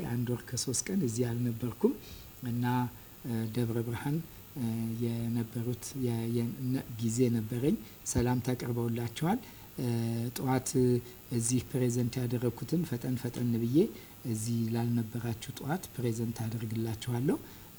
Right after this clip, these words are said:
ግን ከዛ በፊት ጸልየን የ-፣ ለጌታ ጌታን በመስጠት የምናገለግልበት ጊዜ ይሆናል። ዴቪድ ወደዚህ ይመጣና አጭር ጸሎት እንጸልያለን።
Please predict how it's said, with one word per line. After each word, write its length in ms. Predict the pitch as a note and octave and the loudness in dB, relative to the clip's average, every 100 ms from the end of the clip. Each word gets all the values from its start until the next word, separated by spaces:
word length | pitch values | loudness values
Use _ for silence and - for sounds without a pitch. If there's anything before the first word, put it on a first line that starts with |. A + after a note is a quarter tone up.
| A#2 | -4
ግን 200 | A2+ B2 B2 | 0 2 2
ከዛ 260 | C3 A#2 A#2 | 0 0 0
በፊት 360 | A#2 A2+ A#3+ - - - - C3+ A#2 A#2 | -2 2 0 0 -12 -18 -12 -6 -4 0
ጸልየን 540 | - A#2+ A2+ A#2+ E3+ D#3 | 0 0 0 2 4 2
የ-፣ 380 | A#2+ A2+ A2+ A2+ - - - | 2 0 -2 -4 -10 -14 -4
ለጌታ 420 | A#2+ A#2 A#2 A2 A2 A2 G#2+ - - | -2 0 0 -2 -2 -2 -4 -12 -8
ጌታን 340 | - A2 B2+ B2 | -4 -2 0 0
በመስጠት 480 | A2 A2+ G#2+ - - | 0 0 0 -4 -2
የምናገለግልበት 1040 | A#2+ A2+ A2+ A2+ A2 A2+ A2 A2+ A2 A2+ | 0 0 0 0 -2 -2 -2 -4 -2 -4
ጊዜ 180 | G#2+ G#2+ | -4 -2
ይሆናል። 360 | A#2 A#2+ D3 B3+ - - - A2+ | -2 0 0 -2 -4 -18 -12 0
ዴቪድ 340 | A2+ A2+ A2+ | 2 2 0
ወደዚህ 360 | A#2 A2 G#2+ A#2 | 0 0 0 0
ይመጣና 440 | A2 G#2 G#2+ B2 F3 A#3+ - - - A#2+ A2+ A2 A2 A2 - | 0 -2 -2 2 2 0 -8 -18 -10 -6 -4 -2 -4 -6 -8
አጭር 280 | B2+ - - | -6 -6 -6
ጸሎት 340 | C#3 B2 A2+ | -6 -6 -6
እንጸልያለን። 520 | B2+ - A2 B2 C3 | -6 -8 -8 -12 -14